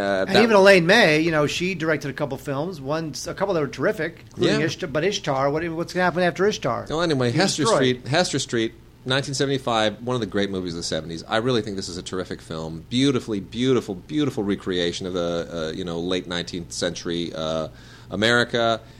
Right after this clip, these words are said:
Speaker 2: Uh, Carol Kane is fantastic in this. Doris Roberts is wonderful in this. Um, a-, and, uh, you know, it's just, it,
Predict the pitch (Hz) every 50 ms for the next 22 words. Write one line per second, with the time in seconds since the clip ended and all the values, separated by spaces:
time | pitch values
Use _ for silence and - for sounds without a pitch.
0 | - - - - 95 95 92 92 90 90 90 87 87 87 85 85 76 - 101 101
1 | 101 101 - - - 185 151 120 - - - 123 113 113 113 107 110 104 107 98
2 | 92 - - - - 110 107 98 - - - 95 95 98 98 - - - 85 80
3 | 90 85 85 80 76 76 - - - 110 107 107 104 - - 113 117 110 110 110
4 | 107 107 95 90 - - - 104 87 90 87 90 90 92 95 101 104 107 104 101
5 | 98 90 - 90 87 82 - 78 82 87 87 82 78 76 - - - - - -
6 | - - - - - - - 95 92 92 92 92 92 90 90 90 90 90 90 90
7 | 90 87 - - - - 113 107 101 92 92 95 104 110 101 104 107 104 104 110
8 | 107 107 107 107 98 107 123 120 113 110 120 120 120 - 156 139 - - - 120
9 | 139 139 135 131 139 139